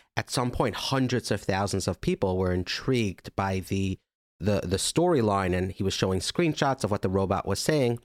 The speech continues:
So after day one, he said, "Okay, I've spent thirty-six dollars. I bought the domain, and, and I created this website, and the logo was created using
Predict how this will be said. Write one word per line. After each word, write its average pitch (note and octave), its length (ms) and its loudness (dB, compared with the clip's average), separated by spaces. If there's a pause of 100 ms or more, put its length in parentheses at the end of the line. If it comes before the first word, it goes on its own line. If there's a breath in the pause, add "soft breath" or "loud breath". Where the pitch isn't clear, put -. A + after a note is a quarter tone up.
(440)
So - 140 0
after C3 340 0
day A2+ 240 2
one, B2 380 2
he G#2 160 0
said, G#2 560 2 (440)
"Okay, E3+ 340 2
I've A#2+ 140 2
spent A2 300 0
thirty-six G#2 520 0
dollars. C#3+ 580 2
I F#2+ 60 2
bought F2+ 260 -2
the G2 80 -2
domain, D3 640 2
and, F#2+ 300 0
and F#2 180 -2
I F2 140 -2
created F#2+ 360 -2
this G2+ 180 -4
website, C3+ 480 0
and F2+ 280 -2
the F#2+ 80 -2
logo C#3 400 2
was C#3 160 0
created B2+ 460 0
using G2 560 0